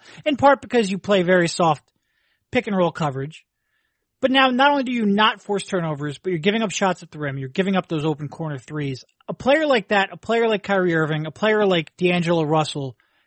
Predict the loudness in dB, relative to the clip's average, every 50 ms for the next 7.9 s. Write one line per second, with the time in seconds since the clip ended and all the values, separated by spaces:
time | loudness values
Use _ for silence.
0 | _ -4 -4 -2 0 2 4 4 4 2 2 2 2 2 2 0 0 0 0 2
1 | 4 4 2 2 -2 -12 -20 _ _ 0 2 4 4 2 2 0 0 0 0 0
2 | -2 -4 -4 -4 -4 -4 -4 -4 -2 -2 -4 -4 -4 -4 -4 -4 -2 0 0 0
3 | 0 0 -2 -4 -4 -4 0 0 0 0 -2 -2 0 2 2 4 4 4 4 4
4 | 4 4 2 2 0 0 -2 -2 -4 -4 -4 -2 -2 -2 -2 -2 -4 -6 -8 -8
5 | -6 -4 -4 -4 -6 -8 -16 -20 _ _ _ _ _ _ _ _ _ _ _ _
6 | _ _ _ -4 0 2 2 4 4 2 2 2 0 -2 -4 -8 _ _ -2 2
7 | 2 2 2 0 -2 -6 -4 -2 -2 -2 -2 -2 -4 -2 0 0 -2 -2